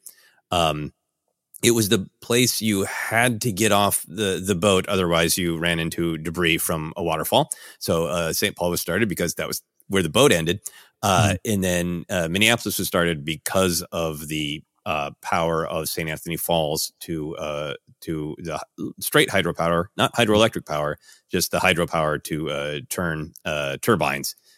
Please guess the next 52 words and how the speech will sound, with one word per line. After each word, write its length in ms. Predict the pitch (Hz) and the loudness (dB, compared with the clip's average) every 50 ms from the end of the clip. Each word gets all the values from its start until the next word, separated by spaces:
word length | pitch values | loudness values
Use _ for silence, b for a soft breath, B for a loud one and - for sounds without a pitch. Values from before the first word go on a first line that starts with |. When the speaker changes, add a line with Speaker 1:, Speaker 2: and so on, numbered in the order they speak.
| b b | b b
Speaker 1:
uh, 180 | - 82 78 78 | -8 -6 -6 -4
for 260 | - - 82 80 73 71 | -4 -2 -2 -2 -2 -2
factory 400 | - - 90 78 - - 80 73 | 0 2 0 0 0 -2 -2 -2
work, 240 | 73 71 71 - - - | -2 -2 -4 -6 -10 -14
particularly 540 | - 82 76 - - 82 78 76 73 71 71 | -12 -10 -10 -8 -6 -4 -4 -2 -4 -4 -2
flour 280 | - - 101 85 76 | 0 2 4 4 2
milling. 300 | 69 67 62 57 55 64 _ B B B B B B B | 0 -2 -8 -12 -14 -20 _ B B B B B B B
Uh, 280 | - 82 76 71 69 69 | -2 2 2 2 2 0
Speaker 2:
Mm. 40 | 69 - | -2 -4
Speaker 1:
so 120 | - 107 | 0 2
then 160 | 95 95 92 | 2 4 4
the, 140 | 92 92 87 - | 2 0 0 2
the 100 | - 101 | 2 2
two 200 | 87 - 151 156 | 4 4 4 6
cities 240 | 135 156 147 131 98 | 6 8 8 8 8
are 100 | 107 98 | 6 6
not 380 | 98 101 110 113 131 - - 117 | 4 4 4 4 4 2 2 2
that 200 | 113 120 113 90 | 2 4 4 4
different 320 | 127 143 131 139 139 139 | 4 2 2 2 -2 -2
in 80 | 147 143 | -2 0
age, 380 | 113 107 135 147 151 143 - - | 2 4 4 4 4 2 0 -4
but 100 | 90 - | -2 0
they 140 | 90 87 | 0 0
grew 200 | 80 80 92 95 | 0 0 2 2
up, 140 | 98 98 90 - _ _ | 2 2 0 -2 _ _
you 100 | - 120 98 | -2 0 2
know, 260 | 92 87 87 87 87 - - | 2 2 2 0 0 -2 -2
uh, 280 | 101 87 85 82 85 - | 0 2 2 2 0 0
ar-, 260 | - 104 90 90 87 - - | -2 0 0 0 0 -2 -2
around 500 | 92 85 85 80 87 87 110 127 135 131 | -2 0 2 2 2 4 4 2 2 2
one 140 | 139 143 143 | 4 4 4
another. 420 | 143 143 139 139 151 151 156 147 _ _ _ _ _ - | 4 4 4 4 4 2 0 -2 _ _ _ _ _ 2
Speaker 2:
Mm. 120 | - 98 | 6 6
Speaker 1:
And 260 | 95 95 98 95 98 113 | 6 6 6 4 4 2
in 160 | 131 143 135 | 2 2 2
general, 500 | - 185 202 254 226 196 202 208 185 - _ _ - | 2 2 4 4 4 2 2 2 -2 -4 _ _ 0
the 80 | 151 | 0
general, 600 | 147 143 156 185 180 180 190 190 196 202 185 165 - - | 2 4 2 4 4 4 4 4 4 2 2 0 -4 -4
the 140 | 147 160 156 | -2 0 2
joke 340 | 143 147 196 196 202 - 170 | 4 4 6 6 4 4 4
is, 340 | 165 180 233 226 - - - - - _ - | 4 4 4 2 -2 -6 -10 -14 -14 _ -2
and 680 | 139 156 160 - - - 202 196 180 175 175 180 180 | 0 2 2 2 0 -2 -2 -2 0 0 2 2 2
people 220 | 175 175 165 165 160 | 2 0 0 0 0
can 100 | - 165 | 0 2
have 120 | 160 156 | 2 2
different 220 | 160 156 - 156 | 0 0 0 0
opinions 220 | 147 151 165 151 147 | 0 0 0 0 2
about 160 | 156 147 147 | 0 0 0
the 40 | 151 | 0
truth, 260 | - - 170 175 - | 0 0 0 0 2
but 100 | - 135 | 2 4
that 200 | - 131 110 - | 4 4 4 2